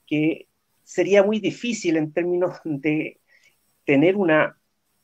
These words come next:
un número de votantes significativo, y por múltiples razones.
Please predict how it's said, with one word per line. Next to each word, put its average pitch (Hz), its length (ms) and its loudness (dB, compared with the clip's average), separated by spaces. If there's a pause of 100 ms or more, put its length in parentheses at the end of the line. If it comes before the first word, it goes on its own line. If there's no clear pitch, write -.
(240)
un 156 240 2
número 202 460 4 (140)
de 139 180 -6
votantes 180 640 0
significativo, 151 880 -2 (140)
y 214 80 -16
por 220 140 6
múltiples 269 460 2
razones. - 420 -6